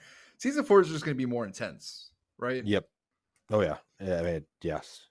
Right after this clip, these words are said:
Speaker 2: It's got so much more going into it. I mean, especially with, like, Homelander, like, he's basically, like, out now.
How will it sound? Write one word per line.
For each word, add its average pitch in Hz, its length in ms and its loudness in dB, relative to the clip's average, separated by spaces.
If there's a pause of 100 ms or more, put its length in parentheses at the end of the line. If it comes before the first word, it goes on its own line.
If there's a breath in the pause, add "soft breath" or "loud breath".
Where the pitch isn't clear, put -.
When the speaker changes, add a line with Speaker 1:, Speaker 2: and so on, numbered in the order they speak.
Speaker 2:
It's 95 120 -12
got 92 160 -2
so 92 120 0
much 85 180 -6
more 82 200 0
going 82 220 -2
into 92 260 0
it. 92 120 0
I 82 60 -4
mean, 85 120 -4
especially 101 300 -2
with, 85 100 -2
like, 80 120 0
Homelander, 87 560 -2
like, 73 220 -4
he's 82 140 -6
basically, 90 500 -2
like, 69 340 -8 (720 soft breath)
out 87 320 2
now. 69 420 -10